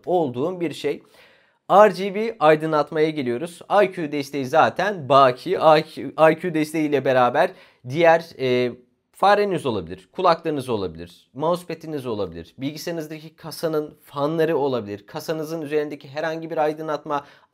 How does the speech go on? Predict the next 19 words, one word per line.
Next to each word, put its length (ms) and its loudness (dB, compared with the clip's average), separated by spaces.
I 80 0
Q 180 -10
destekli 440 -6
her 200 -2
şey 180 -2
arkadaşlar 720 -2
eşlenebiliyor 840 -6
ve 280 2
ortak 400 0
kontrol 340 -4
edebiliyorsunuz. 600 -4
Ben 180 0
de 60 -12
kendi 280 -6
kasamda 420 -6
mesela 420 -8
Corsair 340 0
ekipman 460 -4
kullanıyorsam 680 -4